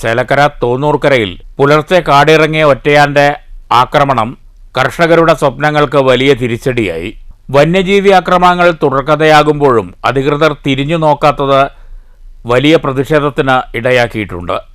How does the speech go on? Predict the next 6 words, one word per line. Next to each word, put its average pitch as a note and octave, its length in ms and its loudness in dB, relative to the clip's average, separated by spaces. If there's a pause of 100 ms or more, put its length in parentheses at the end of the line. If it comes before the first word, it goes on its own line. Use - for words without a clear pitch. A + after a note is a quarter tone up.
(240)
കഴിഞ്ഞ B2+ 240 -2
ദിവസം D3+ 560 -2
തോന്നൂർക്കര D#3 560 0 (120)
പടിക്കാറ്റുമുറി D3+ 1000 -2 (320)
മാട്ടിങ്ങൽ D3+ 540 -2 (340)
മനപ്പടിക്കൽ D#3 760 0